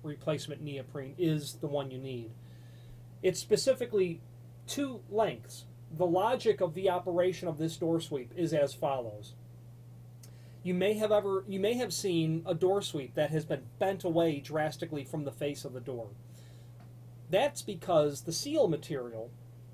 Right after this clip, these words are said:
will get frozen down or otherwise somehow kept captive on the threshold or whatever the condition is. And when the door is opened, that seal literally rips the aluminum or whatever it's made of, and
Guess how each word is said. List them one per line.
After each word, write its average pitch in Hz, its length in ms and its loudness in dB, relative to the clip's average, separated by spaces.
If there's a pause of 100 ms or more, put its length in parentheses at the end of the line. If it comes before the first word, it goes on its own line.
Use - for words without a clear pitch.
(120)
will 175 460 6
get 202 160 0
frozen 226 600 0
down 127 420 -4
or 156 200 0
otherwise 185 520 4
somehow 170 540 0 (320)
kept - 400 0 (300)
captive 156 600 -4
on 147 360 -2
the 127 100 -8
threshold 170 680 2
or 139 60 -2
whatever 214 260 4
the 170 120 2
condition 165 500 -4
is. - 400 -6 (420)
And 170 80 -2
when 175 80 2
the 175 60 4
door 208 320 6
is 165 100 0
opened, 202 460 0 (560)
that 175 160 0
seal 160 720 2
literally 196 440 6
rips 156 340 0
the 165 120 0
aluminum 147 640 0
or 151 220 0
whatever 147 320 2
it's - 140 -8
made 170 280 0
of, 123 180 -4
and 135 200 -8